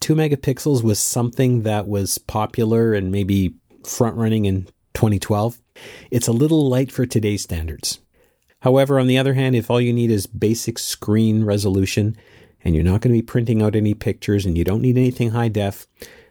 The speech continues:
it's probably good enough. The front camera,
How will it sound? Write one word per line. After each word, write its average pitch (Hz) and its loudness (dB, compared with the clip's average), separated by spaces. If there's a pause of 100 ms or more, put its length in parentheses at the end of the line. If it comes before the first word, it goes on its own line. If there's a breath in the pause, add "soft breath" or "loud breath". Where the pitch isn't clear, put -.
(340 loud breath)
it's - 0
probably 101 -2
good 82 -6
enough. 78 -10 (880)
The - -2
front 165 -2
camera, 147 -4